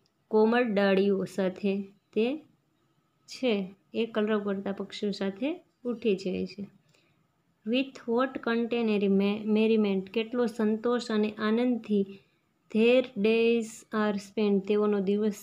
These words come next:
છે એ પસાર થાય છે. Whose minds are bent, તેઓનું, જેનું મન છે, મન ફક્ત છે એ વળેલું હોય છે કોના તરફ? To follow the useful plough, જેનું મન છે ફક્ત હળ ચલાવવામાં જ મગ્ન હોય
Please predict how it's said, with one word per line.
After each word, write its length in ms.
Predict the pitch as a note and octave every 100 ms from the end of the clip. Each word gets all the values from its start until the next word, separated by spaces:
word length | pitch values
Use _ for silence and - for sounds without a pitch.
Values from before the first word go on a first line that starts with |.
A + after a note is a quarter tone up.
| -
છે 100 | A3+
એ 100 | G3+
પસાર 520 | G3+ F#3+ B3 A#3+ A#3
થાય 240 | A3 G3+
છે. 220 | G3 G#3 F#3+ F#3 _ _ _ _ _ _ -
Whose 400 | A#3 C4 B3 -
minds 460 | A3+ G#3+ A3+ G#3+ A3
are 180 | G3+
bent, 520 | F#3+ G3 G#3 G3+ F#3+ F3+ - -
તેઓનું, 680 | G#3+ G#3+ A3 G#3 G#3 G#3+ - _ _ _
જેનું 480 | - G#3+ A3 A3 G#3
મન 280 | G#3 A#3 A#3+
છે, 380 | A3 C4 A3 F#3+ - _ _ _ -
મન 260 | G#3+ A#3 A#3
ફક્ત 480 | A#3+ A#3+ - B3
છે 460 | A3+ - A#3 F#3 F#3+ _ _ _ _ -
એ 100 | G#3+
વળેલું 360 | G#3+ A3+ A#3+
હોય 140 | A#3 A#3
છે 140 | A#3
કોના 300 | A3+ A#3+ A#3+
તરફ? 300 | A#3 A#3 A3+ -
To 100 | A3
follow 440 | - A3+ A#3 A#3
the 160 | G#3+ G#3
useful 480 | G#3 G#3 - G#3+ G3+
plough, 400 | G3+ G3 F#3 F3+ - - _ _ _ -
જેનું 340 | G#3+ A3 A3
મન 240 | G#3+ A3 A3
છે 180 | A#3+
ફક્ત 400 | G#3+ - A3 -
હળ 280 | A3+ G3+ A3
ચલાવવામાં 720 | A#3+ A3 G#3+ G3+ G3+ A3 C4+
જ 100 | C4
મગ્ન 380 | A3+ G#3 G3+ G#3+
હોય 420 | G3+ F#3+ G3+ B3